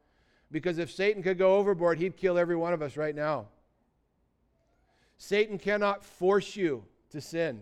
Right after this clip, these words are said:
He dangles the bait. But we are in a spiritual warfare,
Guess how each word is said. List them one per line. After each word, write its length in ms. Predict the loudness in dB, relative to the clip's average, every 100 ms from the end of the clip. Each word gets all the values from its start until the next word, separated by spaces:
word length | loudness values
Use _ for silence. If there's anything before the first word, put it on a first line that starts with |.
| -16 _ _ _ _ _ _ _ _
He 100 | -12
dangles 440 | -6 -6 -6 -10
the 100 | -10
bait. 340 | -8 -6 -8 -10 _ _ _ _ _ _ _ _ _ _ _ _ _ _ -6
But 100 | -2
we 160 | 2
are 100 | 4
in 120 | 4 2
a 60 |
spiritual 540 | -4 -2 0 0 -2 0
warfare, 600 | 2 2 2 2 2